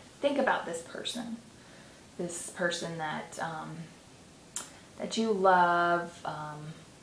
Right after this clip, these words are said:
or just any relationship that you had that really just has stuck with you. And I'm sure you did love them on some level. That has stuck with you. Take a moment to think about them.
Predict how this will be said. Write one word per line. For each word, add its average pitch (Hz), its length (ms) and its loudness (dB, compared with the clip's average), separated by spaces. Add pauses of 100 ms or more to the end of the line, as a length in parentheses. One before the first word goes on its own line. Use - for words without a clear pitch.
(220)
or 226 80 4
just 415 240 6
any 226 160 6
relationship 180 760 4
that 175 160 -2
you 180 80 -2
had 165 260 0
that 170 180 -2
really 185 280 6
just 175 220 -6
has 180 80 -8
stuck - 600 -2
with 175 240 2
you. 170 340 0 (600)
And - 100 0
I'm 180 60 2
sure 180 140 0
you 160 60 -2
did 147 180 -8
love 147 140 -6
them 151 160 -8
on 151 120 -8
some 160 180 -2
level. 151 320 -4 (240)
That 240 100 4
has 240 140 6
stuck 214 240 8
with 190 140 0
you. 180 80 0
Take 233 220 -2
a 285 40 0
moment 220 280 2
to - 80 -12
think 165 280 -12
about 160 300 -12
them. 151 240 -12